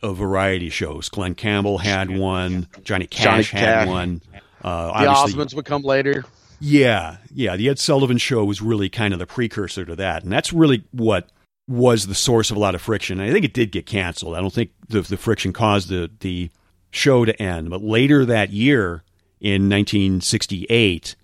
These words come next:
Speaker 1: they did their first and really only movie. And that movie was mysteriously simply called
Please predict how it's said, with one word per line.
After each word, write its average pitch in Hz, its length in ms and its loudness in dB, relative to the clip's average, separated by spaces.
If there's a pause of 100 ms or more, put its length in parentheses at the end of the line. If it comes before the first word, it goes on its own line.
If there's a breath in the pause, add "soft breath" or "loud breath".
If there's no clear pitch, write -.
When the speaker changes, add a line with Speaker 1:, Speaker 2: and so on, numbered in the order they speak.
(340)
Speaker 1:
they 98 320 0
did 104 260 2
their 101 220 2
first 110 580 0 (100)
and 92 320 0
really 92 340 -2 (260)
only 107 500 2 (380)
movie. 87 500 -2 (420)
And 98 480 0 (300)
that 113 320 0
movie 113 240 4
was 104 240 2
mysteriously 131 760 4
simply 147 360 2
called 107 560 2